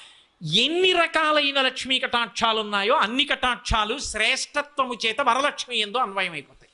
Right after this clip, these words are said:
అంటే చివరికి వరలక్ష్మిని చెప్తారు, మోక్షలక్ష్మిని చివరికి తయారు మధ్యలోకి తెస్తారు. ఎందుకంటే ఆ సంతోషం దగ్గరికి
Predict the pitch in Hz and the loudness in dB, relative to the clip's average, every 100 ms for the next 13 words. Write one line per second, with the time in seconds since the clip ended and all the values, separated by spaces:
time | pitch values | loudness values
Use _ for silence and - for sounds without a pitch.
0 | _ _ 370 349 320 269 277 247 269 269 | _ _ -2 0 2 2 2 2 2 0
1 | - 262 247 233 214 190 202 269 - 320 | -2 -2 -2 0 0 2 2 2 0 -2
2 | 294 - 269 240 240 254 254 220 214 202 | -2 -4 -6 -2 -2 -2 -2 -2 0 -2
3 | 190 247 247 214 - 208 190 226 247 233 | 0 0 0 -2 -2 -4 -4 -4 -2 0
4 | 233 156 - - - - _ - 185 - | 0 0 -6 -20 -20 -20 _ -2 0 0
5 | 214 262 339 320 - 269 254 247 247 214 | -2 -2 0 2 2 0 -2 0 -2 -6